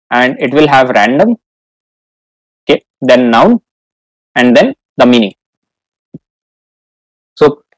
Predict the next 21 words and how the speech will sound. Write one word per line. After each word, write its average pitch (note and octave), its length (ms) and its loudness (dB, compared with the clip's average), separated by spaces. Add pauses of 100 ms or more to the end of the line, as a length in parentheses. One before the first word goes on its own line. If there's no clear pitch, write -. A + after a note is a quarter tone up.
this D3 160 0
is F3+ 80 4
how D#3+ 120 4
you F#3 180 4
access D3+ 460 -2
your E3+ 120 4
data C3 380 0 (100)
from C#3 200 2
the D3 80 4
database B2+ 520 0 (180)
using C3 440 0
Python. A2+ 280 -2 (380)
You C3 80 0
just E3 240 0
have D#3 180 0
to - 80 -2
say D3+ 140 2
D B2+ 120 0
B C#3+ 40 0
dot C#3+ 200 2
execute, C3+ 460 -2